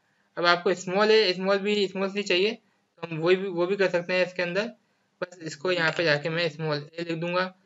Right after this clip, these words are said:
तो ये small एबीसीडी में आ जाएगा। ये मैंने इसको save किया और इसको मैंने रन कराया तो ये देखिए small एबीसीडी में आ गया। ठीक है, चलिए आगे चलते हैं। आगे क्या है? ए, आगे है anchor tag।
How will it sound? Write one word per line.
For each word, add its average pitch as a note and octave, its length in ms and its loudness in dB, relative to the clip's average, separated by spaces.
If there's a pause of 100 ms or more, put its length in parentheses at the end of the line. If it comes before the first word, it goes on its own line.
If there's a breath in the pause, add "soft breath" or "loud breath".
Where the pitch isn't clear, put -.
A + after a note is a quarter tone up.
(220)
तो D3+ 40 -6
ये D#3 240 -4
small D3 320 0
एबीसीडी C3+ 340 -2
में C3+ 100 -6
आ C3+ 100 0
जाएगा। D3+ 400 0 (460)
ये C#3 100 -8
मैंने C3 240 -4
इसको C3+ 520 -8
save D#3 360 0
किया E3 320 0
और D3 160 -2
इसको C#3+ 260 -10
मैंने C3+ 300 -6
रन D3+ 160 -4
कराया D#3+ 220 0
तो E3 120 -4
ये D3 100 -2
देखिए D3 300 -4
small D3 280 -6
एबीसीडी B2+ 400 -6
में A#2+ 100 -8
आ A2 60 -8
गया। A2+ 180 -12 (680)
ठीक G#3+ 180 2
है, C#3 160 0 (640)
चलिए F3+ 300 0 (380)
आगे C3+ 200 2
चलते B2 300 -10
हैं। B2+ 220 -16 (1700)
आगे F#3 220 6
क्या E3 180 4
है? C3+ 240 -2 (100)
ए, D3 300 2 (360)
आगे F3 240 2
है A3 200 0 (100)
anchor F3+ 300 4
tag। B2 260 0